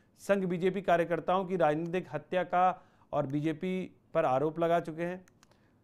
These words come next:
तमिलनाडु में एआईडीएमके सरकार की आलोचना की। ये साफ सब बता रहे हैं कि कमल हासन किस तरह से, अ,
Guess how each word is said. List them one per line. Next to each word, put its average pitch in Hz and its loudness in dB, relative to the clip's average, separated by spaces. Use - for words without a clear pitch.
तमिलनाडु 202 4
में 185 -4
एआईडीएमके 175 0
सरकार 170 2
की 175 -4
आलोचना 175 0
की। 175 -10
ये 202 -4
साफ 214 0
सब 214 -2
बता 180 4
रहे 160 2
हैं 185 -4
कि 104 -12
कमल 185 0
हासन 165 -2
किस 208 -8
तरह 160 2
से, 156 -6
अ, 202 -12